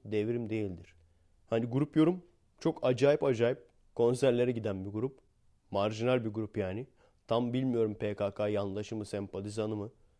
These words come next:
Hani yüzde yüz emin olmadan da insanlara böyle şeyler söylemek istiyorum. Belki gerçekten hümanist adamlar yani.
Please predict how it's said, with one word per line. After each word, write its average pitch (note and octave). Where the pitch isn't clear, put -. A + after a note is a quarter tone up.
Hani G2+
yüzde B2
yüz C#3
emin C3+
olmadan B2+
da A#2
insanlara A#2
böyle A2+
şeyler A2+
söylemek A2
istiyorum. B2
Belki C3
gerçekten C#3
hümanist G2
adamlar F#2+
yani. F#2